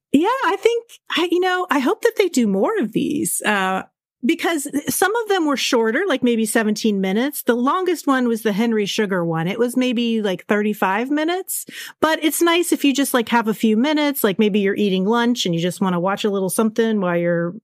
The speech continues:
you know, eating. You can just sit down and watch it, and it's not a huge time commitment,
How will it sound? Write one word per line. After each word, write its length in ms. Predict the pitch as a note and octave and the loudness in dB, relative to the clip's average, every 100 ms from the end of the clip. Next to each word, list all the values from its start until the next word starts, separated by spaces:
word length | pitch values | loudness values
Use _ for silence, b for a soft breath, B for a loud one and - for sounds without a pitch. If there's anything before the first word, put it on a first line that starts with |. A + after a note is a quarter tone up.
| _ | _
you 120 | G3+ | -4
know, 140 | F3+ F3 | -2 -2
eating. 420 | B3 C4+ C4+ B3+ B B B B3 | 0 2 0 -2 B B B -2
You 100 | B3 | 2
can 100 | D4+ | 0
just 140 | D4 | 0
sit 140 | E4 | 0
down 180 | E4 D#4+ | 0 0
and 140 | D#4+ D4 | 0 0
watch 280 | F4 - | 0 0
it, 160 | G#3 F#3 | -2 0
and 120 | G#3+ | 0
it's 180 | A3+ A3+ | 0 2
not 260 | B3+ A#3+ A3 | 2 2 0
a 80 | |
huge 360 | G#3+ B3 A#3 - | 0 0 0 -2
time 280 | C4 A#3+ A#3+ | 0 0 0
commitment, 640 | A3 F3+ - F3+ F3 | 0 0 0 -2 -2